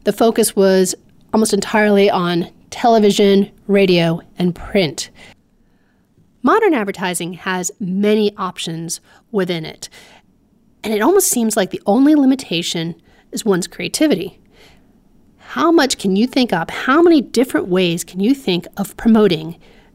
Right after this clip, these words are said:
your business within a buying audience? The other day, I was, I have satellite T V, and I was flipping through the guide looking for a T V show, and I noticed there were a series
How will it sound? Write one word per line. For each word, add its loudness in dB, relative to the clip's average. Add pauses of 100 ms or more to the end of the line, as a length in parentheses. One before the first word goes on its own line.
(100)
your 2
business 0 (640)
within 4 (220)
a -4
buying -2
audience? -2 (960)
The 4
other 4
day, 2 (300)
I 0
was, 2
I -4
have -2
satellite -2
T -4
V, -4 (300)
and -4
I -12
was -8
flipping -4
through -4
the -6
guide -6
looking -10
for -10
a -10
T -12
V -10
show, -10 (920)
and 0 (360)
I -2
noticed 2 (260)
there 0
were 2
a -12
series 2